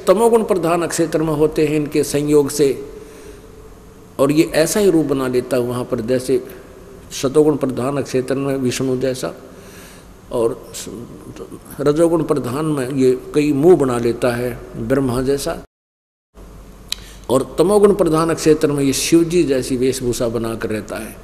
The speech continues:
और उस, उन दोनों के संयोग से जो पुत्र उत्पन्न होता है वो शिव, तमोगुण युक्त हो जाता है।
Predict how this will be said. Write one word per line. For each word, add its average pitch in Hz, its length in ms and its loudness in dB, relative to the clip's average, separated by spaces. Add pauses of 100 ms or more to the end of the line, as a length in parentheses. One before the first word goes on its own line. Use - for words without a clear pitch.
(640)
और 123 280 0 (300)
उस, 151 340 0
उन 175 140 4
दोनों 147 320 4
के 190 160 4
संयोग 175 360 2
से 165 140 0
जो 143 140 2
पुत्र 143 300 -2
उत्पन्न 139 320 -2
होता 123 240 -2
है 127 60 2
वो 113 260 0
शिव, - 420 -2 (840)
तमोगुण 175 380 2
युक्त 151 280 2
हो 120 80 -2
जाता - 300 -10
है। - 60 -16